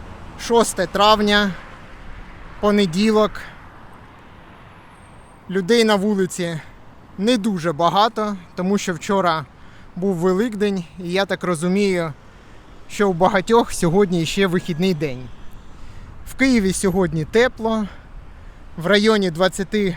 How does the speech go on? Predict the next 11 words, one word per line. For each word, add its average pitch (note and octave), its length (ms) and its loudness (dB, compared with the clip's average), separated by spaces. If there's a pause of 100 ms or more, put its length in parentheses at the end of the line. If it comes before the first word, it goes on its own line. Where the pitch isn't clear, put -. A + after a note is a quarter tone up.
(120)
одного F#3 400 -2
градуса F3+ 520 0
тепла. A3 520 2 (3000)
І A#3 140 -2
для F#3+ 160 2
початку G3+ 600 0
хочу F#3 500 2 (440)
показати F3+ 520 0
вам D#3+ 220 0 (1500)
таке G3+ 220 0
місце, G#3+ 500 0